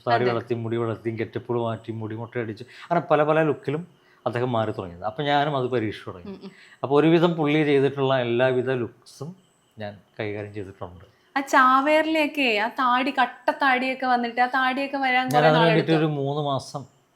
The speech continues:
Speaker 1: താടി വളർത്തി. മറ്റുള്ള എല്ലാ പ്രോഗ്രാമും ഒഴിവാക്കിയിട്ട്.
Speaker 2: ഓ.
Speaker 1: കാരണം ആ ഗെറ്റപ്പിലും എനിക്ക് ഭയങ്കര ഇഷ്ടമായി ചാക്കോച്ചന്.
Speaker 2: ഉം, ഉം.
Speaker 1: കാരണം ഇതുവരെ ആരും കാണാത്തൊരു ഗെറ്റപ്പായിരുന്നു
Speaker 2: ചാവേറിൽ.
Speaker 1: ചാവേറിൽ
Speaker 2: എനിക്ക് ആ
Speaker 1: ഗെറ്റപ്പ്.
Speaker 2: സിനിമ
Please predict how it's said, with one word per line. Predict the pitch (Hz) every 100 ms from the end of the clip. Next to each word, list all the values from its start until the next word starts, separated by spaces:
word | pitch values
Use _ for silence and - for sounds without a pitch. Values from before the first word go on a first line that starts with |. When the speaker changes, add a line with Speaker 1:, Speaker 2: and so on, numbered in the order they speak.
| _ _ _ -
Speaker 1:
താടി | 113 110
വളർത്തി. | 104 98 98 95 117 123
മറ്റുള്ള | 131 - 143
എല്ലാ | 123 123 139
പ്രോഗ്രാമും | 135 131 123 123 127 135 120 131
ഒഴിവാക്കിയിട്ട്. | 135 120 123 117 113 - 147 180
Speaker 2:
ഓ. | 240 240 233 226
Speaker 1:
കാരണം | 156 160
ആ | 156 196 190
ഗെറ്റപ്പിലും | 156 - 135 151 156 135
എനിക്ക് | 135 135
ഭയങ്കര | 123 127 143
ഇഷ്ടമായി | 127 - 120
ചാക്കോച്ചന്. | 101 101 107 98
Speaker 2:
ഉം, | 98
ഉം. |
Speaker 1:
കാരണം | 117 131 143 - - - 131
ഇതുവരെ | 131 147
ആരും | 151 131 131 135 135
കാണാത്തൊരു | 120 120 117 123
ഗെറ്റപ്പായിരുന്നു | 113 - 104 113 101 98 104 -
Speaker 2:
ചാവേറിൽ. | 220 208
Speaker 1:
ചാവേറിൽ | - 202 -
Speaker 2:
എനിക്ക് | 349 392
ആ | 339
Speaker 1:
ഗെറ്റപ്പ്. |
Speaker 2:
സിനിമ | 302 240